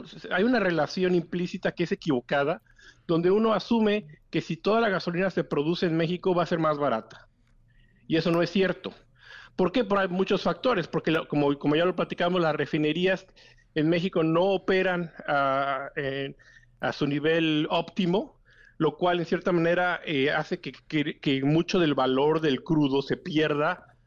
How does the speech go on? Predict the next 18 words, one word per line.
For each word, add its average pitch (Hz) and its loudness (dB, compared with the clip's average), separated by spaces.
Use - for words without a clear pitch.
por, 127 -2
por, 120 -2
por 131 -4
desperdicio 135 -2
de 147 0
este, 131 0
ah, 127 -2
en, 139 -4
en 139 -2
el 117 -2
proceso, 147 -2
eh, 127 0
imperfecto 151 -2
que 143 -4
tienen 156 0
las 143 2
refinerías 147 0
actualmente. 196 0